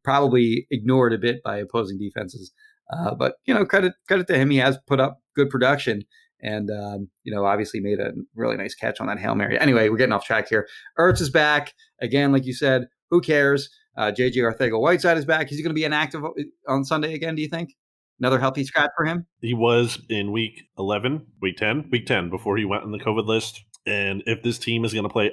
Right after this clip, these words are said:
Speaker 2: Alshon Jeffrey freaking thirty-five snaps
Speaker 1: <laughs> Right.
Speaker 2: a week after he played five and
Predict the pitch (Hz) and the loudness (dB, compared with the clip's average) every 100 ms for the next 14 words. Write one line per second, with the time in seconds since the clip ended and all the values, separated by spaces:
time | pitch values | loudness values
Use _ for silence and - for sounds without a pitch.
0 | - 113 120 110 113 101 101 - - 120 | 2 2 2 0 0 -2 0 -2 -2 -2
1 | 120 - _ _ - 143 139 131 120 143 | -2 -6 _ _ -2 0 2 0 2 2
2 | 143 156 131 127 117 131 135 - - - | 4 4 4 4 4 4 0 -6 -16 -14
3 | - 120 117 156 139 - - - - 143 | -6 -2 0 0 -2 -10 -18 -8 -2 -2
4 | - 147 151 143 123 117 180 165 - 139 | 0 -2 2 2 4 4 2 0 -2 0
5 | 135 147 127 120 - 127 123 139 127 131 | 0 -4 -6 -8 -4 0 0 -2 0 2
6 | 113 101 98 - 117 107 104 | 2 2 -2 -6 -10 -8 -10